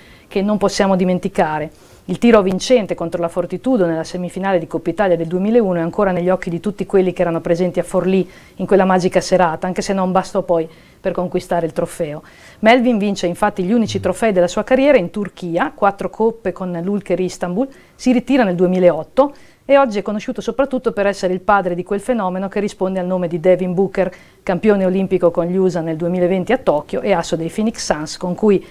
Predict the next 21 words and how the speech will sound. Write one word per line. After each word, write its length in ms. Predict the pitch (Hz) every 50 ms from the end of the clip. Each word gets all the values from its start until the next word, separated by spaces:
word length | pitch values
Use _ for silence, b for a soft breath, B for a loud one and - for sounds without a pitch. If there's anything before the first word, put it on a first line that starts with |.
| B B B B
ha 100 | - 175
sempre 320 | - - 226 202 175 185
giocato 380 | 175 240 - - 156 143 - 160
dopo 240 | 165 170 170 -
essere 160 | 180 170 - 170
stato 240 | - - 170 -
scelto 360 | 196 - - 190 175 - - 165
al 100 | 165 165
draft 340 | 185 185 185 - - -
N 80 | 190 196
B 320 | 202 226 196 160 147 160
A 60 | B B B B B B
del 180 | B 190 185 185
duemilaquindici. 920 | 160 190 190 185 180 170 160 165 - 156 139 135 139 143 - - - - - - - - - - - - - - - - - - - - -
Ragazzi, 420 | - 165 165 170 156 - - -
cosa 160 | - 175 175
vogliamo 240 | 180 180 185 180 185
dire 180 | 170 185 175 170
di 80 | 165
questo 240 | 165 170 165 - 180
play? 320 | - - 160 147 156 147